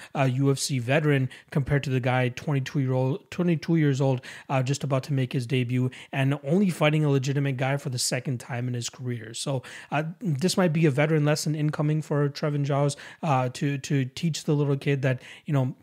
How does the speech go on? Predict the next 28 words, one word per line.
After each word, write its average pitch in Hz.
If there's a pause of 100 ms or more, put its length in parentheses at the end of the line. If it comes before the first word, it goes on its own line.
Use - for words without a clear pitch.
that 151
you 147
still 139
got 135
some 143
miles 139
to -
make 131
up. 143 (260)
But 147
with 147
that 139
said, 160
I 135
still 160
think 147
that 139
Morales 139
kid 139
has 139 (180)
some 139
potential 139
and 127
could 135
potentially 139
turn 131
into 170
something. 127